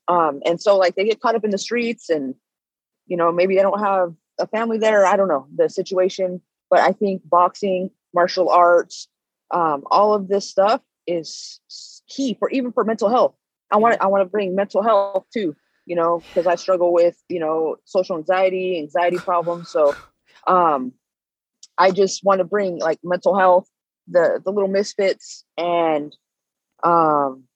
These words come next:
Speaker 1: well, that's pr-, pretty much it.
Speaker 2: I love
Speaker 1: You know,
Speaker 2: that.
Speaker 1: and people being bullied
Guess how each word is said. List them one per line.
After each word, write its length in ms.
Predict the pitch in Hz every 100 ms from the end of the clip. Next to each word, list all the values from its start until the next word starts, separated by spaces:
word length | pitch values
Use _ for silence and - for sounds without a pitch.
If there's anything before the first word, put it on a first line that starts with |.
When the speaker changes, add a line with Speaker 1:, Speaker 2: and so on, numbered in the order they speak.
| _ _ _ _ _ _ _ _ _ _ _ _ _ _ _
Speaker 1:
well, 120 | 170 -
that's 200 | 226 -
pr-, 180 | - -
pretty 160 | - 285
much 240 | 220 -
it. 200 | 214 - - _
Speaker 2:
I 80 | 175
love 180 | 190 220
Speaker 1:
You 60 | 175
know, 80 |
Speaker 2:
that. 80 | 180
Speaker 1:
and 80 | 160
people 240 | 220 226
being 240 | 208 220 185
bullied 340 | 185 180 139